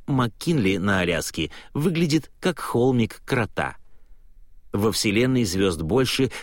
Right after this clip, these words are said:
чем песчинок на любом пляже Земли, больше, чем секунд, которые прошли с начала сотворения Земли — больше, чем слов и звуков, произнесённых всеми людьми, которые когда-либо жили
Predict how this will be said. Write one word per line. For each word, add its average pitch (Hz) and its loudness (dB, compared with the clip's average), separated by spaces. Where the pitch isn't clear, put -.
чем 110 0
песчинок 170 0
на 185 4
любом 147 2
пляже 92 2
Земли, 113 0
больше, 92 2
чем 98 0
секунд, 127 0
которые 135 2
прошли 117 0
с 127 -2
начала 113 2
сотворения 110 2
Земли — 147 0
больше, 131 2
чем 98 0
слов 127 0
и 117 2
звуков, 117 0
произнесённых 131 2
всеми 123 0
людьми, 107 2
которые 156 2
когда-либо 151 2
жили 131 2